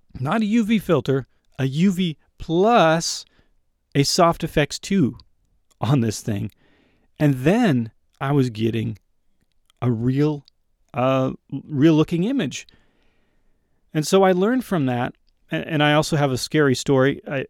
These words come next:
I tell this sometimes, uh, and sometimes, like right now, I try to figure out if I should, because I might lose credibility if I, if I talk about this. But I'll just tell you, I put a plastic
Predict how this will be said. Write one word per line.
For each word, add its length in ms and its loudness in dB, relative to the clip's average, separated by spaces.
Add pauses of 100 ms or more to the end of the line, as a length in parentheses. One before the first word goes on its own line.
I 120 -4
tell 280 -2
this 160 -2
sometimes, 800 -4
uh, 540 -6 (260)
and 140 -8
sometimes, 540 -4
like 160 -6
right 160 -2
now, 180 -2
I 60 -4
try 160 -6
to 60 -2
figure 280 -4
out 60 -4
if 120 -8
I 40 -8
should, 300 -4
because 420 -6 (500)
I 60 -2
might 240 0
lose 240 -2
credibility 540 0
if 100 -6
I, 140 -6 (640)
if 120 -12
I 80 0
talk 260 -2
about 260 -4
this. 260 -6
But 240 0 (2000)
I'll 80 2
just 180 0
tell 160 4
you, 200 -4 (1200)
I 140 0
put 360 2 (400)
a 380 2 (220)
plastic 580 -4